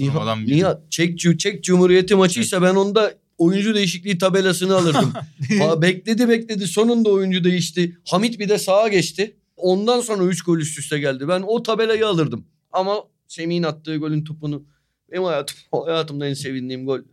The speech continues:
Speaker 2: o. Hep söylerim. Hep söylerim.
Speaker 3: Benim topum Baggio doksan dört finali olur. O iyi para eder
Speaker 2: Oo.
Speaker 3: ileride. Hayatını kurtar. Amerikalılara var ya onu.
Speaker 1: Benim de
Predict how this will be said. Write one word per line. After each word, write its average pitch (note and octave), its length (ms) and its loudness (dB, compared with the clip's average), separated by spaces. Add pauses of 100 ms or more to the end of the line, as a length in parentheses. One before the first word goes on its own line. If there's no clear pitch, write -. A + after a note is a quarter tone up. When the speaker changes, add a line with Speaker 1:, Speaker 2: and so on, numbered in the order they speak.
(160)
Speaker 2:
o. G#2+ 280 -6
Hep C3 180 -10
söylerim. A#2+ 440 -6 (460)
Hep B2 160 -12
söylerim. A#2 400 -6 (320)
Speaker 3:
Benim A2 220 0
topum B2+ 380 -2 (200)
Baggio A2+ 560 0 (320)
doksan G#2 420 0
dört G2 180 -2
finali F#2 340 0
olur. D#2+ 360 -10 (240)
O G#2+ 200 -2
iyi G2+ 140 0
para F#2 260 -2
eder F2+ 200 -2
Speaker 2:
Oo. E2+ 120 -2
Speaker 3:
ileride. D2 460 -8
Hayatını A2+ 540 2
kurtar. G2+ 340 -2
Amerikalılara A2 800 2
var A#2+ 140 2
ya G2 140 0
onu. F#2+ 200 -2
Speaker 1:
Benim A#2 280 0
de A#2 220 0